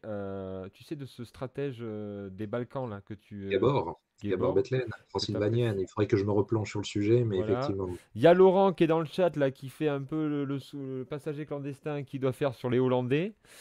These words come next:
Speaker 1: Et puis je crois qu'on aura fait quand même pas mal le tour, euh, des, euh, armées, euh,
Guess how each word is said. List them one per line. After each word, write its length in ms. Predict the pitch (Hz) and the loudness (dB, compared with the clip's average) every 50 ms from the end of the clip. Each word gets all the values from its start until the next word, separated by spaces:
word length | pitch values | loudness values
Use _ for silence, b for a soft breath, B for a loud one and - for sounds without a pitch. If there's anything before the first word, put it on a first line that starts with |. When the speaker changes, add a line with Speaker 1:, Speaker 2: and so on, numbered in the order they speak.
| B B B B - | B B B B -16
Speaker 1:
Et 100 | - - | -14 -14
puis 140 | 92 - 107 | -12 -12 -14
je 60 | - | -12
crois 120 | - 160 165 | -12 -12 -12
qu'on 140 | - 139 | -10 -10
aura 180 | 107 90 87 98 | -10 -8 -10 -10
fait 140 | - - 139 | -10 -12 -10
quand 120 | - 127 | -8 -8
même 120 | 127 131 120 | -8 -8 -6
pas 140 | - 120 | -6 -6
mal 180 | 120 127 123 120 | -4 -4 -4 -6
le 140 | 113 110 101 | -6 -8 -10
tour, 340 | - - 120 123 123 107 92 | -12 -14 -14 -14 -12 -10 -10
euh, 160 | 90 85 87 82 - - - - - 67 67 69 71 - - 101 | -10 -10 -12 -12 -14 -16 -16 -18 -18 -20 -20 -20 -20 -20 -20 -16
des, 200 | - 98 104 104 | -14 -12 -10 -10
euh, 160 | 90 78 78 82 78 85 | -10 -10 -10 -12 -12 -12
armées, 360 | 90 85 85 92 95 98 101 | -12 -12 -10 -10 -10 -8 -8
euh, 260 | 92 82 76 76 76 | -8 -10 -10 -12 -14